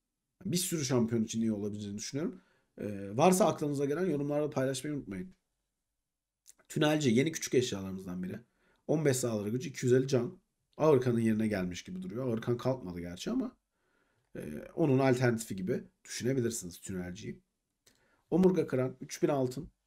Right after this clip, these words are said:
e, altmış beş saldırı gücü, üç yüz elli can. Beş hareket hızı veriyor, yüzde beş. E, bunu biraz ayarladılar, değiştirdiler.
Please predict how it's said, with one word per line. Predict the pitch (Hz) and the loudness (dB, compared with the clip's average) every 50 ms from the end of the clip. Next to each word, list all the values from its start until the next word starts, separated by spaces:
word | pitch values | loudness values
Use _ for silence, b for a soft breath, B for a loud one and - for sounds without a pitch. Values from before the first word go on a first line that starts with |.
| _ _ _ _ | _ _ _ _
e, | 110 107 | -12 -10
altmış | 104 104 107 - - 131 - | -8 -8 -8 -8 -10 -8 -4
beş | - 143 | -4 -2
saldırı | - - 139 131 123 120 | 0 2 2 2 2 2
gücü, | 113 110 110 - | 0 -2 -4 -6
üç | - - - 135 | -10 -10 -2 0
yüz | 139 | 2
elli | 131 127 | 2 2
can. | 135 139 143 - - - _ _ _ _ _ _ _ _ _ _ _ - | 0 0 -2 -2 -6 -12 _ _ _ _ _ _ _ _ _ _ _ 4
Beş | 139 135 127 - - - | 4 4 4 0 -6 -8
hareket | - 110 117 123 151 147 147 | -4 -4 -2 -2 -2 -4 -6
hızı | 147 143 147 | -4 0 0
veriyor, | 147 143 147 147 | 2 2 2 2
yüzde | 143 139 139 139 | 0 0 0 0
beş. | 143 139 143 - - - _ _ _ _ _ _ _ _ _ _ _ _ _ _ _ _ _ _ _ _ _ _ _ _ _ - | 0 0 -4 -8 -14 -20 _ _ _ _ _ _ _ _ _ _ _ _ _ _ _ _ _ _ _ _ _ _ _ _ _ -12
E, | - 95 90 87 95 90 117 | -8 -8 -6 -6 -6 2 6
bunu | 175 175 175 165 | 8 10 10 12
biraz | 160 160 165 151 | 12 12 10 10
ayarladılar, | 143 143 139 139 135 131 131 123 107 104 107 117 - - _ | 10 8 10 10 10 10 8 8 6 2 -2 -4 -8 -6 _
değiştirdiler. | 107 110 107 - - - 113 98 98 98 95 110 - - - - | -2 -2 -2 -2 -4 -6 -6 -6 -6 -8 -8 -8 -12 -14 -20 -20